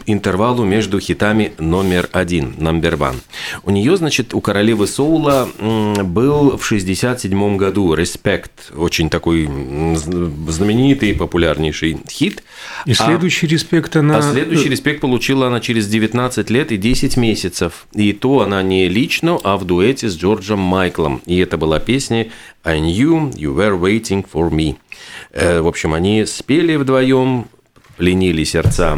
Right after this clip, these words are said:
Speaker 1: слушателей. Ну и смотрите, вот не, не подзабыли, всё-таки девятнадцать лет, десять месяцев прошло, а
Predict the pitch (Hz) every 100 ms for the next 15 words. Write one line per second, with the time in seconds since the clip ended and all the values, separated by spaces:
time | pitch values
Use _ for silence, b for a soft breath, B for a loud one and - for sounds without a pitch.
0 | 71 - 135 165 - 139 135 110 87 -
1 | 95 - 95 92 87 80 71 78 - -
2 | - 69 67 76 69 87 104 120 123 123
3 | 143 151 156 165 202 151 - 78 85 80
4 | 82 101 120 - 101 98 90 85 95 147
5 | - - - - - 117 170 -